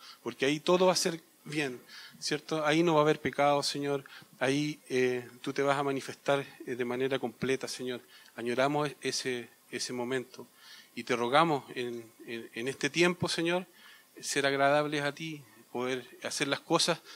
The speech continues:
con la motivación correcta, hacer las cosas que tú, tú, tú quieres que hagamos, Señor.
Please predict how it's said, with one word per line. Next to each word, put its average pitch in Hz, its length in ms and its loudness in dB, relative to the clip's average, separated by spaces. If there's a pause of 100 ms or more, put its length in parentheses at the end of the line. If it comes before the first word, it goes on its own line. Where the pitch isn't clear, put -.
(140)
con 127 180 -2
la 123 80 -2
motivación 123 500 -2
correcta, 139 600 -2 (200)
hacer 185 300 4
las 190 140 2
cosas - 300 -2
que 147 120 -4
tú, 156 140 -8 (260)
tú, 143 240 -6 (340)
tú 139 200 -6
quieres 160 260 2
que 151 100 4
hagamos, 143 360 4
Señor. 123 280 -4